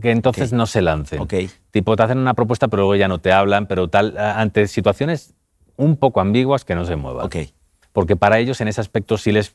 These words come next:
Speaker 1: está diciendo la energía que es mucho mejor que permanezcan en donde están, es mucho más favorable, eh, para,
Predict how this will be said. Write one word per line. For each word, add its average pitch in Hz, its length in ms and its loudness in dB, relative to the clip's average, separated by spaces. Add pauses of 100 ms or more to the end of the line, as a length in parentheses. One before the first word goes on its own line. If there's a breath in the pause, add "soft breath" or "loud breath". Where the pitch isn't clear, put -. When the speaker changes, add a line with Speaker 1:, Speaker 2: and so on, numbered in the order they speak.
Speaker 1:
está 95 300 0
diciendo 90 300 0
la 85 60 2
energía 85 320 0
que 85 80 -2
es 87 60 0
mucho 92 240 0
mejor 92 280 -2
que 90 120 -4
permanezcan 82 560 -2
en 82 80 -4
donde 73 240 -6
están, 107 420 0 (920 soft breath)
es 95 120 0
mucho 101 200 2
más 95 160 0
favorable, 92 560 2 (720 soft breath)
eh, 85 640 4
para, 90 520 2